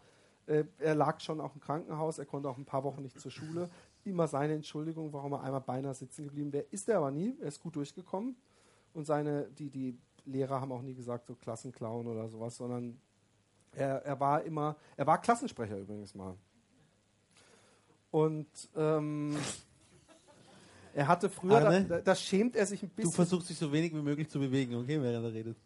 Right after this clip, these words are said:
Speaker 1: Ja, wenn ich was sag, wenn er danach so, huh, macht, dann
Speaker 2: Dann sagt
Speaker 1: ja,
Speaker 2: das
Speaker 1: ist
Speaker 2: schon
Speaker 1: das
Speaker 2: was
Speaker 1: Ding
Speaker 2: über
Speaker 1: ja schon
Speaker 2: andere
Speaker 1: passiert.
Speaker 2: Dinge aus. Nein,
Speaker 1: Nee,
Speaker 2: dann
Speaker 1: ja,
Speaker 2: sagt
Speaker 1: gut,
Speaker 2: das,
Speaker 1: okay.
Speaker 2: ja.
Speaker 1: Ähm, wofür er sich ein bisschen schämt,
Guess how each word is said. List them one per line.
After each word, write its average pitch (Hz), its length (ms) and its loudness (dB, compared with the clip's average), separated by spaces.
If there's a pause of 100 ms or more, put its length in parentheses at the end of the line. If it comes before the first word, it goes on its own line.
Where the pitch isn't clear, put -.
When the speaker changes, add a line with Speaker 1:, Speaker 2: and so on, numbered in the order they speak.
(120)
Speaker 1:
Ja, 123 100 -2
wenn 147 120 2
ich 156 80 -6
was 147 120 -4
sag, 139 320 0
wenn 143 120 -6
er 135 80 -2
danach 131 320 0
so, 120 180 -12
huh, 165 320 -4 (220)
macht, - 260 -4
dann 127 300 -6 (120)
Speaker 2:
Dann 143 140 4
sagt 147 160 4
Speaker 1:
ja, 156 80 4
Speaker 2:
das 151 80 2
Speaker 1:
ist - 60 0
Speaker 2:
schon 160 100 6
Speaker 1:
das 160 120 2
Speaker 2:
was 160 100 10
Speaker 1:
Ding - 80 4
Speaker 2:
über - 80 10
Speaker 1:
ja 156 80 10
schon 156 80 8
Speaker 2:
andere 170 160 6
Speaker 1:
passiert. 151 240 6
Speaker 2:
Dinge 127 160 4
aus. 110 180 -4
Nein, 143 220 6
Speaker 1:
Nee, 175 60 4
Speaker 2:
dann 160 100 2
Speaker 1:
ja, 202 40 -2
Speaker 2:
sagt 208 180 8
Speaker 1:
gut, 165 100 2
Speaker 2:
das, - 80 -10
Speaker 1:
okay. 139 180 -4 (1120)
Speaker 2:
ja. 170 120 8
Speaker 1:
Ähm, 170 220 -2 (1600)
wofür 139 380 -2
er 180 40 0
sich 160 120 -8
ein 143 80 -8
bisschen 151 440 -8
schämt, 139 440 -4